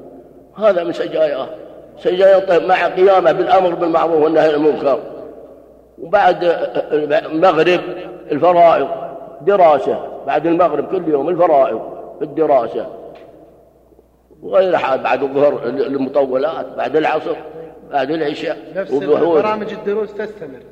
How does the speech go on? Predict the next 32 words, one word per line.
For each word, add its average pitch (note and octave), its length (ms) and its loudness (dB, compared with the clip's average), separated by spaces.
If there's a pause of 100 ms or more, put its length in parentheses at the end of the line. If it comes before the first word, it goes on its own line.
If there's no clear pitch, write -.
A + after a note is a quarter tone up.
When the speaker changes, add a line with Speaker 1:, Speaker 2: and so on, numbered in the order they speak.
(200)
Speaker 1:
تستمر G#3+ 580 4
كل - 320 -4
يوم B3+ 420 6
حتى A3 180 2
الخميس. F3+ 420 0 (360)
Speaker 2:
حتى G#3 360 -10 (300)
إلى G3+ 100 -10
آخر G3 300 -10
وقت G3 300 -12
اليوم، F3+ 320 -8 (440)
متى G3 180 -18
يوقف؟ F3 220 -14 (640)
Speaker 1:
يعني D3 120 0
Speaker 2:
بعد D3+ 260 2
صلاة G3+ 300 -8
العشاء؟ G3 420 -10 (420)
Speaker 1:
الص-، C3+ 240 -8
الصبح C#3 560 -4
بعد D3 240 0
صلاة E3 280 2
الفجر. B2 400 -2 (840)
هذا D3 200 2
أول C#3+ 300 0
جلوس، A#2+ 340 -2
إلين C#3 440 0
الساعة C3+ 360 -2
أربعة B2+ 280 -2
من C3+ 80 -4
النهار، C3+ 340 -2
خمس C3+ 200 -6
من B2+ 120 -12
النهار. A2+ 360 -8